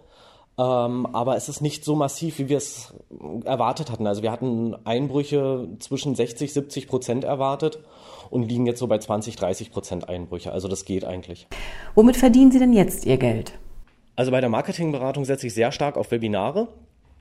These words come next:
Speaker 1: Das heißt, alles, was man so vor Ort machen konnte, ähm, wie zum Beispiel hatten wir einen neuen Seminarraum gerade erst im Februar gebaut,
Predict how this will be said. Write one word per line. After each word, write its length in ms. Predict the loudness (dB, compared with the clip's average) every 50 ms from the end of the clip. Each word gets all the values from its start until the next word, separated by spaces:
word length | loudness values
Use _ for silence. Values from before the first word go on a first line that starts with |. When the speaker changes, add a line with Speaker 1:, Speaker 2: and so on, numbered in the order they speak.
| -20 -20 _ _ -8
Speaker 1:
Das 160 | -6 -6 -4 -2
heißt, 160 | -4 -2 0
alles, 240 | 0 0 0 0 -2
was 80 | -2
man 140 | -2 0 0
so 80 | 0 0
vor 160 | 0 0 2
Ort 180 | 2 0 0
machen 260 | 0 -2 -2 -2 -4 -4
konnte, 640 | -2 -2 -4 -2 -2 0 0 0 2 2 0 0
ähm, 380 | 0 0 0 0 0 -2 -2 -2
wie 100 | -4 -4
zum 200 | -4 -4 -2 0
Beispiel 1040 | 0 0 -2 -2 -2 0 2 2 4 4 4 2 2 0 -2 -4 -6 -8 -8 -8 -6
hatten 260 | -4 -4 -2 -2 0
wir 80 | 0 0
einen 80 | 2
neuen 200 | 2 2 2 0
Seminarraum 520 | 0 0 0 0 0 0 2 2 2 2 2
gerade 240 | 0 0 0 0
erst 300 | 0 -2 -2 -4 -6 -8
im 160 | -6 -6 -6 -4
Februar 340 | -4 -4 -2 0 0 0
gebaut, 380 | 0 0 0 2 2 0 -2 -4